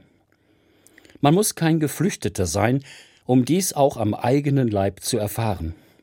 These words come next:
Ich kenne es jedenfalls auch von mir, besser gesagt in mir. Dort schlummern sie beide, Abraham und Odysseus.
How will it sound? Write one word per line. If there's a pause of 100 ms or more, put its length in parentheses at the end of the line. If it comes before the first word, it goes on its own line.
(240)
Ich
kenne
es
jedenfalls
auch
von
mir, (540)
besser
gesagt (300)
in
mir. (800)
Dort
schlummern
sie
beide, (420)
Abraham (240)
und
Odysseus.